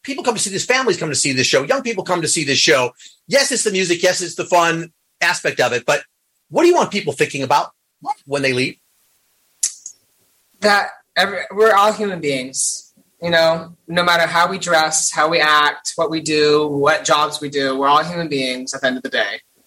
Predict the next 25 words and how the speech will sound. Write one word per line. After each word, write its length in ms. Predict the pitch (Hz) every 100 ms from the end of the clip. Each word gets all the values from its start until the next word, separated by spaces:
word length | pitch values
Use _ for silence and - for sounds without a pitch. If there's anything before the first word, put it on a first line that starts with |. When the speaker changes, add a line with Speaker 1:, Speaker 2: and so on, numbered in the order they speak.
| _ _ _
Speaker 2:
And 380 | 147 147 139 139
that 320 | 147 143 - - _ -
kindness 560 | - 190 196 180 -
is, 400 | 147 139 - - _ -
kindness 300 | 180 190 -
comes 200 | 151 143
first, 280 | 151 123 -
you 60 |
know, 80 | 139
kindness 380 | 143 156 160 -
matters. 680 | 143 123 117 120 - - -
Being, 240 | 160 160 151
being 220 | 165 165
a 60 |
kind 460 | 143 156 160 165 165
human 280 | 170 156 143
being 280 | 143 131 131
will 120 | 135
get 80 | 135
you 100 | 135
further 340 | 135 131 123
than 140 | 120
not, 320 | 117 107 - 135
you 80 |
know? 300 | 143 139 143